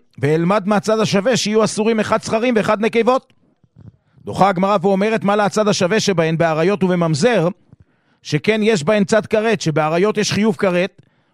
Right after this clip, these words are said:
ובממזר, אף שאין כרת בביאתו,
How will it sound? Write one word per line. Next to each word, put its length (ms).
ובממזר, 760
אף 200
שאין 300
כרת 280
בביאתו, 640